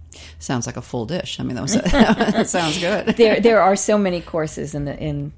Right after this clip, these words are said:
Speaker 2: the Passover Seder.
Speaker 1: Right. Um, what I like, um, is that, and, and this, it comes out in every review that I've read of your book as well, that you really do give the why behind a lot of the traditions, but that you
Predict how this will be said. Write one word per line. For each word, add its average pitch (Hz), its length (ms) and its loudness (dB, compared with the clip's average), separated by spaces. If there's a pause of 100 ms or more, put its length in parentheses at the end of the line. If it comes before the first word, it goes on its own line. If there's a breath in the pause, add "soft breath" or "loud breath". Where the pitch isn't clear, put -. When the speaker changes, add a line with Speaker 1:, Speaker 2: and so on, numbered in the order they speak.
(100)
Speaker 2:
the - 80 -20
Passover - 560 -8
Seder. - 360 -8
Speaker 1:
Right. 156 320 -2 (400 loud breath)
Um, 196 340 2 (220)
what 202 260 2
I 196 120 2
like, 190 540 -2 (120)
um, 151 400 -4
is 160 180 -4
that, 156 380 -6
and, 151 180 -2
and 151 180 -2
this, 156 180 -4 (120)
it 156 160 -6
comes 160 260 -4
out 147 220 -2
in 147 240 -4
every 180 260 -2
review 151 420 -4
that 143 120 -10
I've 143 160 -10
read 190 160 -2
of 139 180 -8
your 139 120 -8
book 143 240 -10
as 143 140 -10
well, 165 260 -4 (500 loud breath)
that 196 220 2
you 208 160 0
really 233 480 -2
do 180 440 -2
give 175 540 -4
the 147 140 0
why 143 400 0
behind 139 400 -6
a - 20 -8
lot 135 160 -8
of 139 80 -12
the - 60 -20
traditions, 147 520 -6
but - 240 -6 (600 loud breath)
that 180 220 2
you 185 120 0